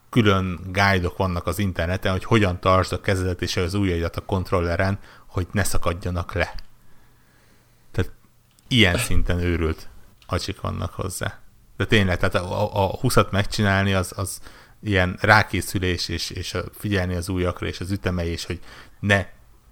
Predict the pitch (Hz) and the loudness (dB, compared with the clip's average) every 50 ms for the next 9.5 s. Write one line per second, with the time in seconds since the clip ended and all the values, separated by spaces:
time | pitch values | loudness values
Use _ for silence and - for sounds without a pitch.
0 | _ _ - - - - - - 110 110 104 107 101 104 98 95 92 90 92 92 | _ _ -20 -20 -20 -20 -4 0 2 2 4 4 4 2 2 2 2 0 0 0
1 | 85 87 87 82 80 78 - - 127 110 - - - 95 - - 101 92 92 87 | 0 -2 -2 -4 -6 -2 2 2 2 4 2 0 0 -2 0 0 -2 -2 -2 -2
2 | 87 95 92 90 87 87 90 90 87 87 82 - - - 95 78 78 95 87 85 | -2 -2 -2 0 0 0 0 -2 -2 -4 -4 -6 -6 -6 -8 -6 -4 -4 -4 -4
3 | 85 85 - 87 - - - 76 - 85 87 87 - - 95 90 85 85 - - | -4 -6 -8 -10 -6 -6 -8 -6 -4 -6 -6 -2 -2 -2 0 0 -2 -4 -4 -4
4 | 85 82 - 104 98 92 - - - 107 95 113 110 98 92 87 87 87 80 82 | -6 -4 0 2 4 4 4 4 2 2 2 4 4 2 2 0 -2 -2 -2 -2
5 | 90 85 87 90 - - - - - - - - - 98 - - - 98 90 87 | -2 -2 -2 -2 -6 -12 -18 -20 -20 -20 -8 -4 -4 -4 -4 -4 -2 -2 -2 0
6 | 90 87 85 - 87 87 87 - - 87 87 87 - 87 85 85 82 82 - 90 | -2 -2 -2 -2 -2 -2 -2 -2 -4 -6 -6 -4 -4 -4 -4 -4 -4 -4 -4 -4
7 | 85 87 82 87 - - - 85 82 85 - - 90 85 85 87 - - - - | -2 -2 -4 -4 -6 -8 -8 -8 -8 -8 -8 -6 -6 -4 -4 -6 -8 -12 -18 -20
8 | - - - - - - - 95 90 85 82 87 90 85 - - 87 85 87 - | -20 -20 -18 -18 -8 -4 -2 0 0 0 0 -2 -2 -4 -4 -6 -6 -6 -6 -6
9 | 92 90 87 87 90 92 92 92 95 | -6 -4 -4 -4 -4 -4 -4 -4 -6